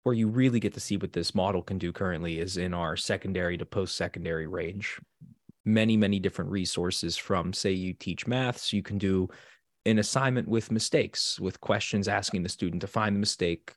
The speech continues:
correct it, and then provide an explanation, or real-world examples for math concepts. I know many of my math colleagues will tell me,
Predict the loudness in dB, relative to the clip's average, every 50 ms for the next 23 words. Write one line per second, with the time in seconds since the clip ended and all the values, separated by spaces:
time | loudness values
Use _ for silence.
0 | _ _ -6 -2 0 0 0 0 -2 -2 -2 -2 -2 -2 -6 -14 _ -18 -20 -20
1 | _ _ _ -10 -8 -6 -6 -4 -4 -4 -6 -6 -10 -12 _ _ _ -8 -6 -4
2 | -2 0 0 0 2 2 0 0 0 -2 -8 -8 -6 -6 -6 -4 -2 0 2 2
3 | 2 2 -2 -4 -8 -10 _ -18 -20 -20 -20 _ _ 2 6 8 8 8 8 8
4 | 6 6 4 4 2 4 6 6 6 6 6 4 4 4 2 0 -2 0 0 2
5 | 2 2 2 -2 -4 -6 -4 -6 -8 -8 _ -4 0 0 0 0 0 -2 -4 -6
6 | -6 -4 -2 -2 -2 -2 -2 -4 -4 -6 -2 -2 -2 -2 -2 -6 -2 0 2 4
7 | 4 4 4 4 4 2 0 -2 -8 _ _ _ _ _ 0 2 2 4 6 6
8 | 6 6 6 4 2 2 2 0 0 0 0 0 0 -2 -4 0 2 2 4 4
9 | 2 0 -2 -2 -6 -8 -10 -12 -20 -20 -20 -20 _ -4 -2 -2 2 4 4 4
10 | 4 4 2 0 0 -4